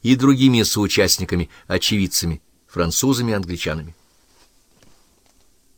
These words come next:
В марте тысяча шестьсот восемьдесят пятого года вследствие вышеописанного плана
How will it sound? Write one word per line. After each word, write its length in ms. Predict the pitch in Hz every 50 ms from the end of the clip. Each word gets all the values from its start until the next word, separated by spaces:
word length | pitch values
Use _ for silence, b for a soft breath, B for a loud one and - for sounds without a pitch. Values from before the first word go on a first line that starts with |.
| _ _ _ _ _ -
В 120 | 98 101
марте 560 | 117 151 185 208 208 185 - - 180 196 196 175
тысяча 500 | - - 208 185 - 170 143 - - 123
шестьсот 580 | - - 120 107 - - - 151 156 - - - -
восемьдесят 680 | 95 92 123 143 139 - 123 104 - - 95 82 -
пятого 380 | - 120 123 - 107 90 82
года 400 | 76 73 82 82 82 76 90 - - _ _ _ _ _ _ _ _ _ _ B B B B B B B B B
вследствие 680 | - - - 120 131 131 120 - - - 120 120 113 110 b b b -
вышеописанного 840 | 113 113 - - 117 107 - - 120 135 - - - 101 95 92
плана 440 | 85 - 90 87 82 85 95 98 95